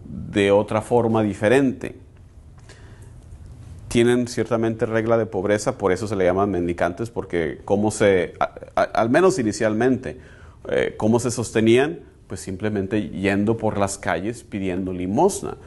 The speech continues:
Si han visto, por ejemplo, las películas sobre San Francisco de Asís, ¿verdad? Una vez que forma a sus hermanos menores,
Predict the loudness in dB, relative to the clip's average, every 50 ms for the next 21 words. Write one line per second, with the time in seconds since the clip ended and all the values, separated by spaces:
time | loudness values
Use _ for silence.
0 | -20 -20 -20 -20 -18 -16 -4 0 2 2 2 2 0 -2 -2 -4 -6 -4 -2 -2
1 | 0 0 0 0 0 0 0 0 2 4 4 6 4 4 4 2 0 0 -2 -2
2 | -2 0 0 2 2 2 2 2 -2 0 0 0 0 0 0 0 -2 -2 -4 -4
3 | -4 -2 -4 -4 -4 0 4 6 6 6 6 4 2 0 0 0 0 2 2 4
4 | 4 4 2 2 2 2 0 -2 -4 -8 -4 0 0 0 2 2 2 2 4 2
5 | 2 0 0 -2 -6 -8 -4 -2 0 0 2 2 2 0 0 0 2 2 2 4
6 | 4 2 2 0 -2 -4